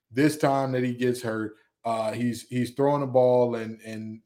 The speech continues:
the defender goes and hits him up around his head and neck and he hurts his shoulder.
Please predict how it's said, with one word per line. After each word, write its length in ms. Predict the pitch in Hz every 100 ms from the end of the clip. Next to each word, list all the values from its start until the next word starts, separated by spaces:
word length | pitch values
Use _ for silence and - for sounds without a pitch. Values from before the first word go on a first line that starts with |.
| 110
the 100 | 113
defender 600 | 110 - 143 139 131 120
goes 240 | 131 131 117
and 100 | 117
hits 220 | 131 127
him 100 | 123
up 160 | 123
around 300 | 123 123 123
his 120 | 117 110
head 180 | 123
and 100 | 120
neck 240 | 117 117 113
and 80 | 113
he 80 |
hurts 260 | 107 117 113
his 80 | 110
shoulder. 420 | - 113 107 107